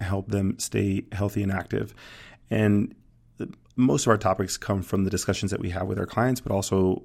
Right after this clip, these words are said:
the common injuries that we're seeing throughout the week. So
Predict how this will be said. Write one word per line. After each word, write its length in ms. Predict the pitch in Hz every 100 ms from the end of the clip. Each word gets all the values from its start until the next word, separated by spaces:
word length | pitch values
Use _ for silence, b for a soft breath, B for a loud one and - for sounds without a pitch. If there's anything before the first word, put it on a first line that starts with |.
| -
the 640 | 101 95 95 92 92 90 - - _
common 340 | - 107 104 98
injuries 320 | 101 92 92
that 140 | -
we're 80 | -
seeing 320 | 92 95 95
throughout 240 | 92 95 92
the 60 |
week. 300 | 95 101 101
So 280 | - - 101